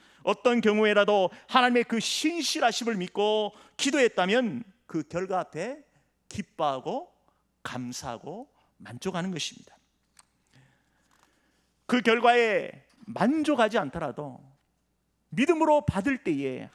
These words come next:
하나님께서는 반드시 하나님의 때에 좋은 것으로 응답해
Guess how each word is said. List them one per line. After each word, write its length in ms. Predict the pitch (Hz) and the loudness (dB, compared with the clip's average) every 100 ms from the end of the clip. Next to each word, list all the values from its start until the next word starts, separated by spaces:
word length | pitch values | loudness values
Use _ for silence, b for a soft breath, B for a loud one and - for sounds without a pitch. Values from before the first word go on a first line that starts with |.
| - | -10
하나님께서는 680 | - 185 170 165 160 156 156 | -4 -4 -4 -8 -8 -8 -10
반드시 720 | - 220 302 339 - 285 302 B B B B | -8 -4 0 0 0 -2 -4 B B B B
하나님의 500 | - 277 285 269 269 | 0 4 4 4 0
때에 360 | - 156 139 120 | 0 0 -2 -4
좋은 400 | - 147 143 143 | -6 -4 -4 -2
것으로 560 | 139 - 131 196 302 _ _ _ _ 135 | -4 -4 -6 -6 -8 _ _ _ _ -6
응답해 840 | 131 120 135 - - 113 101 101 | -4 -4 -6 -8 -20 -18 -18 -18